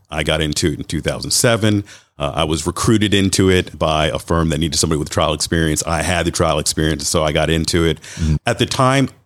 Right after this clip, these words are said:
Speaker 1: I didn't really know anybody who had been through a divorce.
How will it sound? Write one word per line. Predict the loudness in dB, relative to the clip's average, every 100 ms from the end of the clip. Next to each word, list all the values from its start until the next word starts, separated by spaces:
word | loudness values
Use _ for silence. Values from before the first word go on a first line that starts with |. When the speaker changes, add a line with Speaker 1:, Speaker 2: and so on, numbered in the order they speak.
| _
Speaker 1:
I | 0
didn't | 2 2 2
really | 2 2
know | 2 0
anybody | 0 -2 0 2 2 2
who | 2
had | 2 0 -4
been | -4
through | -2 0
a | 0
divorce. | 0 2 2 2 0